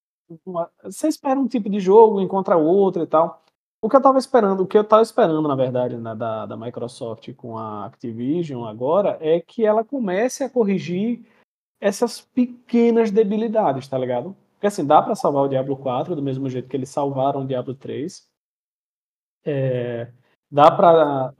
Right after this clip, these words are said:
reviver franquia, fatidicamente. E, assim, franquias como StarCraft, dá pra,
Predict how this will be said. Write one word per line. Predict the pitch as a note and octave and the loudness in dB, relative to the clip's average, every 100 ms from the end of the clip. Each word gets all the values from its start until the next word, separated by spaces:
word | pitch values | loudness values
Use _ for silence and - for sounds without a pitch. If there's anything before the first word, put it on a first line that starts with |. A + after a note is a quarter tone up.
| _ _ _ _ F3 | _ _ _ _ 0
reviver | E3+ E3 C3+ C#3+ F#3+ | 0 0 -2 0 0
franquia, | - E3 - C3+ B2+ G3+ - _ _ _ _ _ _ _ - | -2 -6 -6 -8 -4 -4 -6 _ _ _ _ _ _ _ -10
fatidicamente. | C#3+ C#3+ C#3 C3+ - C3 G#2 A2 D3+ _ _ _ _ _ | -10 -8 -10 -10 -8 -10 -10 -16 -18 _ _ _ _ _
E, | C3+ | -8
assim, | C3 C3+ | -8 -10
franquias | C3 C3+ C3+ C#3 C3+ | -12 -12 -6 -8 -6
como | C#3 C3 | -12 -12
StarCraft, | - B2+ - A2+ C3+ C#3 | -8 -8 -8 -8 -8 -8
dá | C#3 D3+ G3 | -2 2 2
pra, | A#3 A3 A3 | 2 2 2